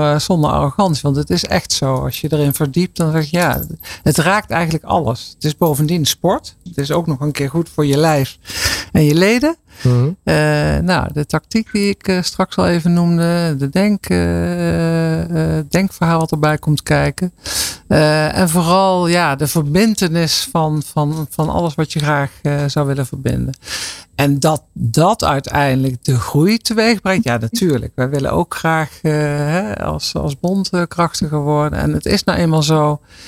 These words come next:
Speaker 1: ja, eh, hoe meer leden, hoe meer je, je kan ook, hè. Eh, hoe meer je ook kan investeren in mooie activiteiten en in, eh, in de ontwikkeling van de sport.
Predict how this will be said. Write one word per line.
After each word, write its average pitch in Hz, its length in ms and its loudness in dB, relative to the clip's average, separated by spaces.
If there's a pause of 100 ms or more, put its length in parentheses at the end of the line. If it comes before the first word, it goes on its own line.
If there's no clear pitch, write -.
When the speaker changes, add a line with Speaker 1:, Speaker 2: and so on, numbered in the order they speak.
(400)
Speaker 1:
ja, 147 380 2 (100)
eh, 147 580 0
hoe 165 180 2
meer 160 260 2
leden, 151 580 0
hoe 156 160 2
meer 156 360 2
je, 147 500 0
je 151 100 2
kan 220 340 0
ook, 143 300 0
hè. 220 120 0 (200)
Eh, 151 840 -2 (360)
hoe 156 200 -2
meer 156 240 0
je 156 180 -2
ook - 220 -4
kan 147 200 0
investeren 185 720 0
in 160 100 2
mooie 156 300 2
activiteiten 147 1000 -2
en 143 240 -4
in, 143 260 -2
eh, 143 340 -4
in 143 80 0
de 139 100 0
ontwikkeling 147 500 0
van 135 140 -4
de 135 60 -6
sport. - 440 -6